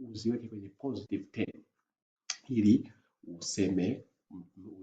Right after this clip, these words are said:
katika kutengeneza theory of change yako. Kwa hiyo unasema kwa mfano, kama una assume na unapanga kufanya activities, una assume kwamba resources zitakuwa zimepatikana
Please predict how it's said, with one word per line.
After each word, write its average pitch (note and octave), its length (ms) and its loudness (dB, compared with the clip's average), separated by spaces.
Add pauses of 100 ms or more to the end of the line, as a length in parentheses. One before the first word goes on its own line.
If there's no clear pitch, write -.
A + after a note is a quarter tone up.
(140)
katika - 280 -2
kutengeneza G2 600 0
theory F2 220 -6
of E2+ 100 -8
change E2 360 -4
yako. - 220 0
Kwa G2+ 140 -2
hiyo G2+ 100 4
unasema G#2+ 340 10
kwa G#2+ 120 2
mfano, G#2 460 6 (240)
kama C#3+ 200 4
una A#2 180 6
assume A2+ 320 6
na A2 80 8
unapanga G#2 580 6
kufanya G#2 400 4
activities, F2+ 760 4 (240)
una A#2+ 180 6
assume A2 520 10
kwamba G#2+ 260 -2
resources G#2 540 4
zitakuwa G2 420 -2
zimepatikana F#2+ 840 -2